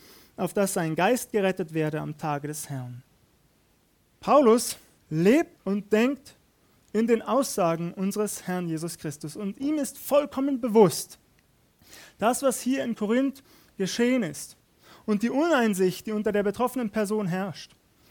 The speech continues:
dagegen muss in diesem Sinne vorgegangen werden. Paulus formuliert es sogar noch dramatischer, als unser Herr Jesus Christus es tut, nicht wahr? Er spricht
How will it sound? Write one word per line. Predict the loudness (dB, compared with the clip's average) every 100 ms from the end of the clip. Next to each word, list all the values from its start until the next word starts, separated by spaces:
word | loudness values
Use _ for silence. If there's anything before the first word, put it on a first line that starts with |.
| -20 -20 _ _ _ _ _
dagegen | 0 2 2 0 0
muss | 2 4 4 2 -4
in | -4 -4
diesem | -2 -2 -2
Sinne | -2 -2 -2
vorgegangen | -2 -2 0 -2 -2 -2 0
werden. | 0 0 -2
Paulus | 4 6 6 0 -10 -8
formuliert | 2 4 6 4 2
es | -6
sogar | -4 -2
noch | -2 -4
dramatischer, | -2 0 0 0 0 0 -2 -4 -4
als | -4
unser | -4 -2
Herr | 0
Jesus | 0 -2 -4
Christus | -4 -4 -4
es | -10 -10
tut, | -6 -6 -6
nicht | -6
wahr? | -2 -2
Er | -2
spricht | -6 -2 0 0